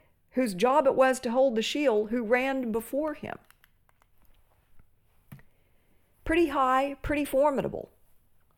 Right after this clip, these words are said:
and yet not enough to defeat the people of God.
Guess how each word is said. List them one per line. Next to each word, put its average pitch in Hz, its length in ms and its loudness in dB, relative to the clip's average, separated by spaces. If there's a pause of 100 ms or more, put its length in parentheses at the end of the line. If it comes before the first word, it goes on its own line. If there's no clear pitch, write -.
(180)
and 254 220 2
yet 269 420 -2 (120)
not 247 360 0
enough 240 640 -2
to 226 100 -4
defeat 214 380 -4
the - 60 -14
people 220 340 -8
of 208 100 -10
God. 202 340 -6